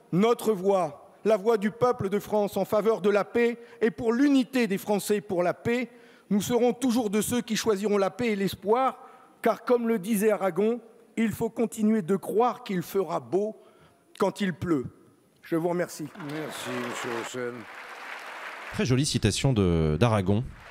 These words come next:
Speaker 3: pleine d'espoir.
Speaker 2: La parole est à monsieur le président Christophe Castaner pour le groupe La République En Marche.
Speaker 3: Christophe Castaner, président du groupe La République En Marche à l'Assemblée nationale.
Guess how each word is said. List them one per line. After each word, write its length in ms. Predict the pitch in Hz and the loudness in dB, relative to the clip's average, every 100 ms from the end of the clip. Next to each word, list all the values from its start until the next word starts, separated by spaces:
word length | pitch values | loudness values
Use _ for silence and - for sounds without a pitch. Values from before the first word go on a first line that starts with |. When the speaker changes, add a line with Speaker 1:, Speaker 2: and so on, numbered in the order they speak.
| - - - - | -16 -14 -14 -6
Speaker 3:
pleine 160 | 127 123 | -2 2
d'espoir. 560 | 113 - 101 107 113 - - - - - - - - - | 2 2 2 4 0 -8 -16 -16 -14 -14 -14 -14 -14 -4
Speaker 2:
La 100 | 180 | -2
parole 520 | 190 214 208 233 240 226 135 - | 0 0 2 4 2 0 -6 -6
est 140 | 170 | -2
à 80 | 196 | -2
monsieur 500 | 202 185 - 233 220 202 | -2 -4 -2 0 0 2
le 300 | 196 190 143 - - - - - - - | 0 0 -4 -10 -16 -14 -14 -14 -14 -10
président 600 | - 202 175 214 226 233 | -2 -2 0 0 2 2
Christophe 540 | 233 226 208 220 226 - | 0 -4 -2 -2 -2 0
Castaner 640 | 226 - 220 196 202 202 175 | -4 0 -2 0 0 -2 0
pour 100 | 220 | 0
le 140 | 214 | 0
groupe 260 | 196 240 185 | 0 -2 0
La 140 | 214 | 0
République 480 | 196 208 233 208 196 | 0 0 -2 -2 -2
En 100 | 202 | -2
Marche. 320 | 196 220 220 - - - - | 0 -2 -2 -8 -16 -16 -14
Speaker 3:
Christophe 300 | - 196 240 | -4 2 4
Castaner, 580 | 220 196 202 190 185 175 143 | 6 6 6 6 6 6 6
président 440 | - 185 175 180 | 4 6 6 6
du 120 | 170 151 | 6 6
groupe 260 | 156 185 | 4 6
La 100 | 160 | 4
République 360 | 151 - 151 151 | 4 4 4 6
En 80 | 139 | 6
Marche 260 | 143 135 | 6 4
à 60 | 135 | 4
l'Assemblée 320 | 127 139 127 | 4 4 4
nationale. 560 | 123 - 117 117 117 | 4 2 4 4 4